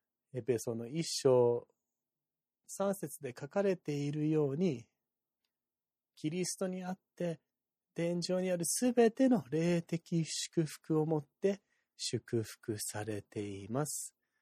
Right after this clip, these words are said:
パウロが八章の十七節で、私たちは神の相続人でもあり、キリストと共に共同相続人なのですというふうに書いてあります。聖書には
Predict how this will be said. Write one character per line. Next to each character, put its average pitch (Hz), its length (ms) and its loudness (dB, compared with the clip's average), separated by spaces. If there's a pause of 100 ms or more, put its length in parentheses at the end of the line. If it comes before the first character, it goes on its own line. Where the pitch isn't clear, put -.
(200)
パ 110 180 2
ウ 107 100 -2
ロ 104 100 -6
が 147 240 2 (160)
八 120 160 -6
章 107 380 -6
の 107 180 -10
十 160 320 -2
七 185 300 0
節 - 340 -10
で、 196 140 -4 (360)
私 147 440 -2
た 143 160 -4
ち - 200 -6
は 147 260 0 (280)
神 180 260 4
の 143 160 0
相 185 360 0
続 190 480 0 (440)
人 180 380 0
で 190 160 2
も 170 260 0 (100)
あ 185 180 0
り、 151 220 0
キ - 180 -8
リ 190 120 2
ス - 120 -4
ト 185 100 4
と 175 240 2
共 233 380 4
に 127 180 -4 (140)
共 185 320 4
同 214 320 8
相 208 340 6
続 208 340 0
人 202 280 2
な 196 120 -2
の 190 160 -2
で 214 140 2
す - 160 -6
と - 140 -16 (420)
い 135 120 2
う 120 40 2
ふ 123 60 -6
う 127 80 0
に 113 200 -6
書 117 120 -6
い 110 120 -8
て 113 140 -10
あ 110 160 -6
り - 60 -20 (100)
ま 135 160 -4
す。 - 320 -12 (960)
聖 127 180 0
書 117 140 -4
に 123 140 0
は 156 260 0